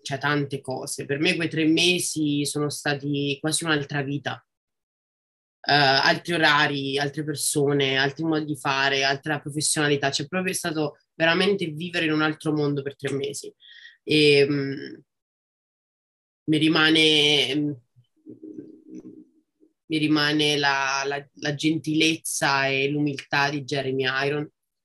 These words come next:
Eh, ho avuto modo di parlare con lui e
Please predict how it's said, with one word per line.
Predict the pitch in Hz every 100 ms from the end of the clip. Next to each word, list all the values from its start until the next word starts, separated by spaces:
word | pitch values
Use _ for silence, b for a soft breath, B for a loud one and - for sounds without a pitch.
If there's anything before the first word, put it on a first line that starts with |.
| b b b b -
Eh, |
ho | 139 127 127 131 139 - - - - _ _ _ 147
avuto | 151 147
modo | 156 165
di | 165
parlare | 156 156 156 156
con | 151
lui | 151 151 151 147
e | 139 139